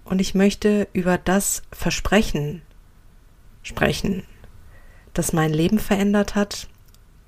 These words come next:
und das die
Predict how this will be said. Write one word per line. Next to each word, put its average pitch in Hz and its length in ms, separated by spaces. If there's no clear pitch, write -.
und 180 460
das - 520
die 170 520